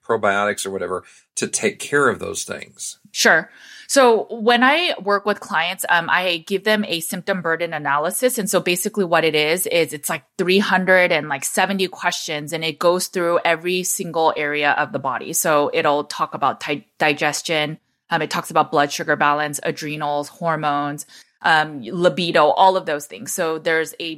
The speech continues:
Speaker 2: bunch. And then the system basically aggregates all the data. And then based on that data,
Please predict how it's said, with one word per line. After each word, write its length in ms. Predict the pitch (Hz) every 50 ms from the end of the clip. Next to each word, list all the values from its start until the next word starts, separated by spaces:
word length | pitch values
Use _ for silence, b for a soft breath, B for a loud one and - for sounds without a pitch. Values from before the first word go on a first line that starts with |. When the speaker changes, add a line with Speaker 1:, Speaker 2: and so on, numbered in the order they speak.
| - _ -
Speaker 2:
bunch. 280 | 165 156 156 151 -
And 140 | 175 165 165
then 160 | 170 170 165
the 220 | 156 170 160 156 156
system 420 | - - 202 - - - 196 175
basically 440 | 175 165 151 - - 156 - 170 -
aggregates 540 | - 135 143 143 165 160 143 160 160 - -
all 220 | - 160 147 147
the 80 | 151 151
data. 600 | 143 - 151 143 143 156 175 214 254 277 247 - -
And 140 | 185 180 175
then 160 | 175 170 156 -
based 320 | 175 170 202 214 214 -
on 200 | 175 175 180 170
that 200 | 170 156 151 147
data, 480 | - 160 156 156 156 143 143 147 160